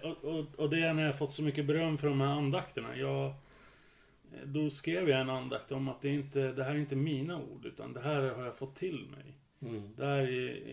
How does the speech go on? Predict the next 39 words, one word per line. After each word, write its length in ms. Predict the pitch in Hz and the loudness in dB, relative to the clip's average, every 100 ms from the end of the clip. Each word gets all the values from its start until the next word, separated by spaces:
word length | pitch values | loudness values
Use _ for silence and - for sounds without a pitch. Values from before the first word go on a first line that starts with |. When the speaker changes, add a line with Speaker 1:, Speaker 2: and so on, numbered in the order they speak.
| 139 | -2
Speaker 1:
i 40 | |
mina 280 | 135 127 123 | -2 -2 -4
samtal 460 | - 135 120 139 127 | -4 -4 -2 -4 -4
med 140 | 127 | -4
Jesus 480 | 135 131 - 139 - | -4 -4 -6 -8 -6
har 80 | 123 | -4
jag 240 | 123 120 - _ _ _ _ | -4 -8 -16 _ _ _ _
fått 240 | - - | -12 -8
till 240 | - 190 120 | -4 -2 -4
mig 140 | 113 | -4
det, 100 | 117 | -6
att 120 | 135 | -4
jag 120 | 117 | -4
ska 120 | 98 - | -6 -6
Speaker 2:
Mm. 60 | |
Speaker 1:
förmedla 480 | 120 156 170 117 113 | -4 -4 -4 -6 -8
det 60 | 104 | -12
här. 100 | 104 127 | -10 -6
Det 120 | 156 | -4
är 60 | |
min 220 | 123 117 104 | -4 -6 -10
uppgift. 420 | - - 139 - _ _ _ | -12 -16 -18 -20 _ _ _
Speaker 2:
Mm. 280 | 120 110 101 - _ | -14 -14 -16 -20 _
Speaker 1:
Och 120 | - 131 | -6 -4
då 60 | |
blir 140 | 139 160 | 0 0
jag 80 | 156 | 0
nästan 300 | 139 139 135 | -2 -4 -4
förbannad 520 | 135 165 196 135 120 | -4 -4 -2 -2 -4
när 100 | 117 | -6
folk 260 | 135 123 - | -6 -6 -4
tror 140 | 135 | -4
att 140 | - | -2
det 60 | 123 | -4
är 140 | 123 | -2
jag 240 | 170 190 135 | -2 -2 -6
som 140 | 123 | -8
sitter 380 | - - - - | -10 -12 -10 -8
och... 240 | - 120 | -6 -8